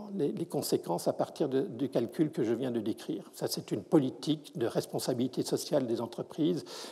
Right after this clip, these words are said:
finance verte, euh, ce genre de choses. Mais le mieux, pour résoudre le problème, pour inciter l'ensemble des agents économiques à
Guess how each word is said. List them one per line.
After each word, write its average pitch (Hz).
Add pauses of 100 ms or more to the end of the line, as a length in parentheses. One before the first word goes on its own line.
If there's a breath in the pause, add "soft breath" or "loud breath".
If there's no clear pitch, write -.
finance 113
verte, 131
euh, - (920)
ce 135
genre 117
de 101
choses. - (580)
Mais 160
le 175
mieux, 220 (1200 loud breath)
pour 107
résoudre 202
le 156
problème, 131
pour -
inciter 240
l'ensemble 208
des 175
agents 143
économiques 127 (1300 soft breath)
à -